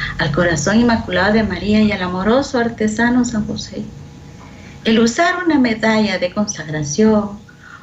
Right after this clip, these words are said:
o un escapulario o toda una formación que vayamos teniendo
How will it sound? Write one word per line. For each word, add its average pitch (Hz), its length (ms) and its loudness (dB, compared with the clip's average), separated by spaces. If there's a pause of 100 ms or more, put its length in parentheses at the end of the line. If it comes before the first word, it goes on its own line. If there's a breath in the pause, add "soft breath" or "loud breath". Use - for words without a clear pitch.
(100)
o 185 360 0
un 233 200 6
escapulario 208 1040 0
o 185 120 -2
toda 349 480 0
una 320 160 2
formación 262 680 2
que 269 120 -2
vayamos 254 480 2
teniendo 220 640 2